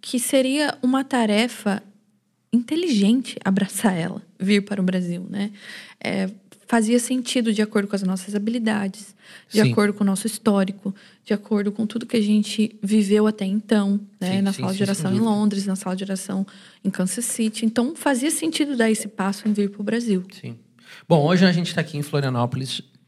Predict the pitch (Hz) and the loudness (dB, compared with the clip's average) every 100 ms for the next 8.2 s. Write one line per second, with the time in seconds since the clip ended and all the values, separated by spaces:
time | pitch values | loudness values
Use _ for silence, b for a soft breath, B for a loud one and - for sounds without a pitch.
0 | _ 135 135 123 127 131 113 120 120 127 | _ 0 2 4 2 2 2 -2 -4 -4
1 | 123 117 107 139 - b b b b 139 | 0 0 0 -2 -6 b b b b -2
2 | 123 120 123 131 143 143 127 127 - 127 | 2 2 2 2 4 4 0 -6 -4 0
3 | 123 127 127 - 123 123 120 123 120 - | 0 -2 -6 -4 -2 0 2 2 2 -2
4 | 113 117 143 156 151 131 127 123 127 120 | -2 2 4 4 2 0 -2 -2 -2 -2
5 | 120 117 117 113 - 135 143 143 143 B | -2 0 -2 -2 -4 0 2 0 -4 B
6 | B B B B 143 151 156 147 - - | B B B B 2 4 4 2 -2 -6
7 | - 294 - 240 196 - 147 143 120 120 | -4 -6 -2 -2 -4 -4 0 0 -2 -6
8 | 120 | -8